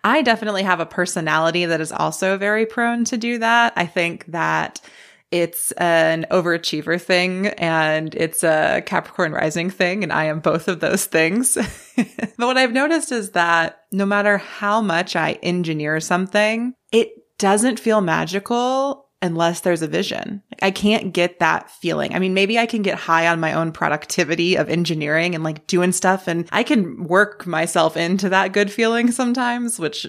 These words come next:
is its own thing I should work on with my therapist or <laughs> whatnot. But I can do the work and feel good about it. But without the vision,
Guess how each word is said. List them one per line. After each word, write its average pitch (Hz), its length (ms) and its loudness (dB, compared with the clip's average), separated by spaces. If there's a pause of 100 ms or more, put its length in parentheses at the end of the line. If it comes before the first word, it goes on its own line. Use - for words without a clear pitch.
is 170 180 -4
its 160 220 -4
own 147 300 -4
thing 165 340 -4
I 156 100 0
should 170 220 -4
work 151 200 -2
on 160 200 2
with 160 160 -8
my 151 240 0
therapist 160 680 0
or 190 80 2
<laughs> - 100 -6
whatnot. 214 680 2
But 170 380 2
I 214 80 2
can 214 180 0
do 277 180 4
the 302 120 2
work 202 240 2
and 190 100 0
feel 170 160 0
good 160 160 0
about 151 260 0
it. - 280 -4
But 175 140 0
without 262 340 2
the 349 100 2
vision, 165 640 -2